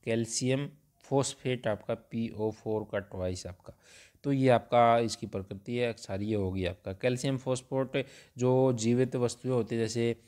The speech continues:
अस्थि, खनिज, दांत जो आपके होते हैं उनमें आपका पाया जाता है।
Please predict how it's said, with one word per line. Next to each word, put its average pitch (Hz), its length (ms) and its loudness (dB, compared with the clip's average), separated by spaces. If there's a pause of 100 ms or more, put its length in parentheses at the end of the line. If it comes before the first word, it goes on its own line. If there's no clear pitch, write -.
(160)
अस्थि, 117 440 -2
खनिज, 113 480 -2
दांत 113 680 0
जो 113 400 0
आपके 104 300 0
होते 101 260 -4
हैं 104 80 -8
उनमें 123 280 -2
आपका 101 240 -4
पाया 90 260 -4
जाता 87 260 -8
है। 92 100 -6